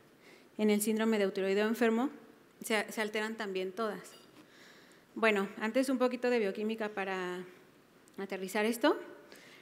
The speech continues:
recordando que las hormonas tiroideas están formadas por yodo, por la unión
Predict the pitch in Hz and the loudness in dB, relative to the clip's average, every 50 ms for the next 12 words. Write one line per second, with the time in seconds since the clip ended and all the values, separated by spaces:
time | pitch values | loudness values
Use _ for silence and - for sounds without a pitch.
0 | - - 220 226 220 226 220 220 220 233 240 247 240 262 262 269 277 262 262 262 | -4 0 2 2 4 4 4 4 6 4 4 4 4 4 6 6 4 4 2 0
1 | 247 220 208 196 190 185 180 202 196 - - - - - - - - - - - | 0 2 2 2 2 2 0 -2 -4 -10 -12 -18 -20 -20 -20 -20 -20 -20 -20 -20
2 | - - - - - 214 214 202 196 202 226 208 208 220 220 233 240 240 254 247 | -20 -20 -20 -12 -4 2 2 2 4 4 2 2 2 2 2 2 2 2 4 4
3 | 240 247 247 240 240 226 196 202 202 190 202 202 196 196 196 185 196 - - - | 6 6 6 4 2 0 -4 -6 -6 -4 -4 -4 -4 -4 -4 -6 -6 -8 -8 -8
4 | 214 226 262 285 240 233 277 - - - - - - - - - - - - - | -6 -2 -2 -2 -2 -2 -4 -6 -8 -8 -10 -10 -14 -20 -20 -20 -20 -10 -4 -2
5 | 220 202 208 208 208 214 214 214 214 214 | 0 2 2 2 4 2 2 2 0 -2